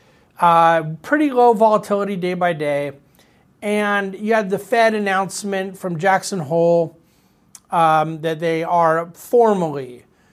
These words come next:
crafting this two percent inflation target that they've had for a number of years around an average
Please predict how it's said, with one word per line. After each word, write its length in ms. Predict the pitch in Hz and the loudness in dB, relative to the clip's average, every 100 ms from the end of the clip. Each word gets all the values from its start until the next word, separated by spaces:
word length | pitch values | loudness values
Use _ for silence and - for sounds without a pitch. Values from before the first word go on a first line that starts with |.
| _ _ - | _ _ -2
crafting 540 | 208 180 170 190 170 | 2 2 0 -4 -4
this 220 | 160 151 | -6 -8
two 240 | - 226 220 | -6 -2 -2
percent 460 | 220 185 - 185 | -2 -4 -2 -2
inflation 540 | 175 151 190 175 - 160 | -2 -4 -2 -4 -6 -6
target 440 | 165 190 185 185 | 2 2 2 -2
that 120 | 170 | -6
they've 160 | 156 147 | -8 -6
had 380 | 147 175 175 151 | -2 0 0 -2
for 100 | 156 | -6
a 40 | |
number 320 | 151 175 170 | -4 -4 -2
of 100 | 165 | -4
years 560 | 151 151 151 147 143 - _ _ _ _ _ | -4 -4 -4 -4 -8 -16 _ _ _ _ _
around 520 | 180 160 175 175 170 160 | -2 0 2 0 0 -2
an 180 | 160 - | -6 -8
average 800 | 202 202 208 175 175 147 135 - | -2 2 2 0 -2 -2 -8 -14